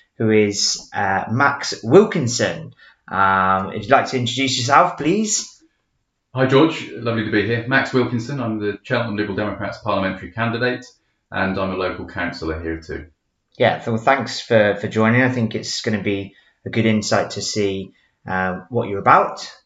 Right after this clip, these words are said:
Speaker 1: who you are, a little bit about what we were just sort of discussing on this podcast. So, uh, let's sort of get into it as well. So obviously, you mentioned that you're, uh, a Liberal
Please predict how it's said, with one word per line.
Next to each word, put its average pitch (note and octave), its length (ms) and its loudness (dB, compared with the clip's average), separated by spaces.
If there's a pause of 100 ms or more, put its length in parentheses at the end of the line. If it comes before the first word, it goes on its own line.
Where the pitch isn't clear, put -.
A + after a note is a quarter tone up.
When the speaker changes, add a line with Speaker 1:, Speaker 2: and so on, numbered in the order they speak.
(160)
Speaker 1:
who A#2+ 80 -2
you G#2 160 2
are, D3 380 4 (520)
a A2 60 -2
little C3 220 6
bit A#2 260 4
about A2 460 4
what G#2+ 200 0
we G2+ 220 -2
were G2+ 240 -2
just - 240 -10
sort G2+ 140 -2
of F2+ 60 -6
discussing G2+ 500 -4
on G2+ 120 -4
this F#2+ 160 -8
podcast. G#2+ 600 -2
So, F#2+ 300 0 (420)
uh, F#2+ 240 0
let's F#2 220 -4
sort G2+ 140 -4
of F#2+ 100 -6
get F#2+ 180 -2
into F#2 380 -6
it D2+ 60 -4
as - 120 -12
well. F#2+ 160 -2
So A#2+ 140 -2
obviously, B2 460 0 (180)
you A2+ 120 2
mentioned A#2 420 4
that G2+ 120 -2
you're, G#2 300 0
uh, F#2+ 720 -2
a F#2 60 -8
Liberal F2+ 340 -6